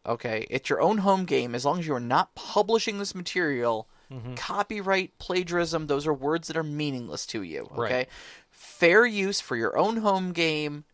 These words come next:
Speaker 1: just doing whatever you want.
Speaker 2: Yep.
Speaker 1: We are not talking about publishing people's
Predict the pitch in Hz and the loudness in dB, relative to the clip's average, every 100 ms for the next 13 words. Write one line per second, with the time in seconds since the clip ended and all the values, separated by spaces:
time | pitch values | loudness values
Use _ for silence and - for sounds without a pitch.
0 | - 127 - 135 147 175 190 190 208 190 | -12 -10 -4 -2 0 2 0 0 -2 0
1 | 104 90 123 117 - 117 113 110 110 113 | 0 0 -2 -4 -4 -6 -6 -6 -8 -4
2 | 123 - - 139 139 143 139 139 135 - | -4 -6 0 2 2 -2 -2 4 2 2
3 | - 123 131 - 123 - 120 - 123 | -2 0 0 0 -6 -6 -8 -4 -4